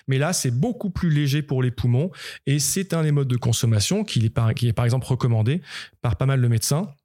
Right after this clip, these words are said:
pour, euh, ben, euh, s'orienter vers un mode de consommation qui est beaucoup plus léger pour la santé. C'est un mode, la vaporisation, qui est de plus en plus, euh, euh, qui est de plus en plus, euh, à la mode. On trouve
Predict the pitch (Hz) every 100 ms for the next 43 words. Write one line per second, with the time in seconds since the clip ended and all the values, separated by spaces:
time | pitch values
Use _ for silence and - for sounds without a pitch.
0 | _ - 156 139 120 110 - - - 120
1 | 127 120 110 80 78 - 117 117 170 143
2 | 120 127 117 117 123 123 190 - 117 107
3 | 147 147 139 131 151 165 131 123 120 -
4 | - - - - 135 131 131 170 131 120
5 | 117 120 123 123 - 165 131 113 - 151
6 | 131 123 139 143 123 104 - - - -
7 | - 113 110 104 104 104 - - - -
8 | 113 107 147 135 123 - 139 143 143 104
9 | 104 - 120 120 156 156 98 - _ _
10 | _ _ - 120 117 143 120